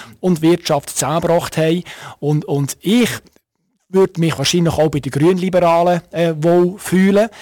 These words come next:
Äh, ich finde, sie haben dort, äh, wichtige Themen zusammengebracht. Als, als Freisinnige ist man ja für eine, für eine liberale und nachhaltige Wirtschaft. Äh, weil als Frei-, als Freisinnige, äh, ist man immer nur so frei,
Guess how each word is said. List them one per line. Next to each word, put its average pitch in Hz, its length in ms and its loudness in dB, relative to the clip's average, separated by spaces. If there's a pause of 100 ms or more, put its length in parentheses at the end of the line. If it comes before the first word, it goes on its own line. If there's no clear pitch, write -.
(340)
Äh, 139 220 0
ich 156 160 -4
finde, 151 240 0
sie 147 140 0
haben 139 80 0
dort, 147 360 -4
äh, 139 160 -12
wichtige 151 380 -4
Themen 147 200 -2
zusammengebracht. 156 520 -2
Als, - 260 -4
als - 140 -4
Freisinnige 131 880 0
ist 151 180 -4
man 151 80 -4
ja 147 180 2 (360)
für - 100 -8
eine, 131 300 -4
für - 120 -8
eine 127 240 -4
liberale 143 840 0
und - 360 -6
nachhaltige 160 800 -2
Wirtschaft. - 720 -4 (360)
Äh, 135 120 -8
weil 151 320 2
als 143 140 -4
Frei-, 151 340 -2 (180)
als - 140 -8
Freisinnige, 180 840 0 (640)
äh, 151 100 -8
ist 127 200 -2
man 131 100 -4
immer 185 220 2
nur 175 320 2
so 160 220 0
frei, 156 500 -2